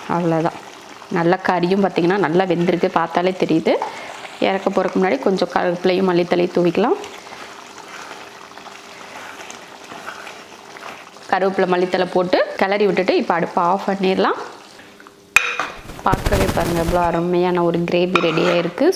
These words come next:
சூப்பரா இருக்கும், இந்த மாதிரி செஞ்சு பாருங்க. இது வெறும் சாதத்துக்கு மட்டும் இல்ல, சப்பாத்தியெல்லாம் வச்சு இதுல சாப்பிட்டீங்கன்னா வேற லெவல்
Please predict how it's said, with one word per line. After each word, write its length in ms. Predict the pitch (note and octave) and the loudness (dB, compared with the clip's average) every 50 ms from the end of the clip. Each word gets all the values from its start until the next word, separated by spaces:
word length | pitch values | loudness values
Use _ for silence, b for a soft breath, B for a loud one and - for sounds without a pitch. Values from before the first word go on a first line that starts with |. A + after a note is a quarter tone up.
| - | 0
சூப்பரா 500 | - G#3 G3+ G3+ - - - F#3+ F#3+ G3 G3 | 0 0 -2 -2 -2 0 0 2 2 2 0
இருக்கும், 240 | F#3 E3 E3+ - D#3+ D#3 | 0 -2 -2 -2 -2 0
இந்த 80 | D#3 D#3+ | 0 0
மாதிரி 140 | E3+ F3 - - | 0 0 -2 -2
செஞ்சு 200 | E3 D#3 D#3+ F3 - - | -2 -2 -2 -2 -2 -2
பாருங்க. 280 | E3 - F3 E3+ E3 E3+ G#3+ C#4 - - B B B B B B B B B B - - E3+ | -2 -2 -2 -2 0 0 0 0 -2 -4 B B B B B B B B B B -4 -2 0
இது 120 | E3+ E3+ D#3+ D#3 D#3 | 2 2 2 2 2
வெறும் 260 | D#3 D#3+ F#3+ G3+ G3 - | 2 4 2 2 0 0
சாதத்துக்கு 500 | F#3 E3 E3 F3+ G3 G3 F#3 F3 - F3+ F3 | 0 0 2 2 2 2 0 0 0 2 0
மட்டும் 240 | E3+ E3+ F#3+ F#3 F3 | 2 2 2 2 4
இல்ல, 100 | E3+ D#3 - - - - | 2 2 0 -2 -6 -4
சப்பாத்தியெல்லாம் 640 | - E3 - - - A3 A3 G3+ G#3+ G3+ G#3 A3 G#3+ | -4 -6 -4 0 0 0 2 2 2 2 2 2 2
வச்சு 180 | F#3+ F3+ - - G3+ | 2 0 2 2 2
இதுல 160 | F3+ E3+ E3+ E3+ - | 2 2 2 0 0
சாப்பிட்டீங்கன்னா 480 | F#3+ F3+ F#3+ F#3 - - G3 F#3+ G#3 G#3+ G3 F3 F3 | 0 -2 -2 -2 -2 -2 -2 0 0 0 0 0 0
வேற 220 | E3 E3 E3+ F#3 G3+ G3+ F#3+ | 0 2 2 2 2 2 2
லெவல் 200 | F#3 F#3 G3 G3 | 2 2 2 2